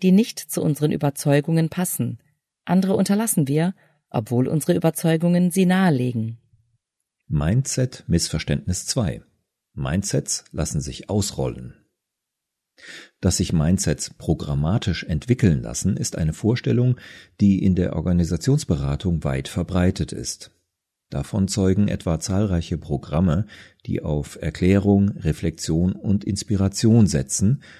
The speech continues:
Speaker 2: um agile Mindsets in Unternehmen auszurollen. Die mögen zwar kurzfristig Interesse und vielleicht sogar Lust auf agiles Arbeiten wecken,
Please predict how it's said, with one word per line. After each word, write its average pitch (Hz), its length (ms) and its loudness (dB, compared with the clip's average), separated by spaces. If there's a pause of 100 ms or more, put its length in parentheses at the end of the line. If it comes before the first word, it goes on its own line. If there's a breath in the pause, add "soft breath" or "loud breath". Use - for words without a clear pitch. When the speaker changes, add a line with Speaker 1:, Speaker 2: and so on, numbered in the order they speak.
(180 loud breath)
Speaker 2:
um 90 280 4
agile 117 460 0
Mindsets 78 720 0
in 80 240 0
Unternehmen 73 760 -2 (120)
auszurollen. 65 920 -4 (920 loud breath)
Die 80 80 0
mögen 87 260 4
zwar 69 180 -2
kurzfristig - 720 -6
Interesse 73 520 -4
und 62 160 -12
vielleicht 73 320 -6
sogar 67 280 -6
Lust 98 360 0
auf 71 220 -8
agiles 101 500 -2
Arbeiten 73 560 -6
wecken, 113 400 -6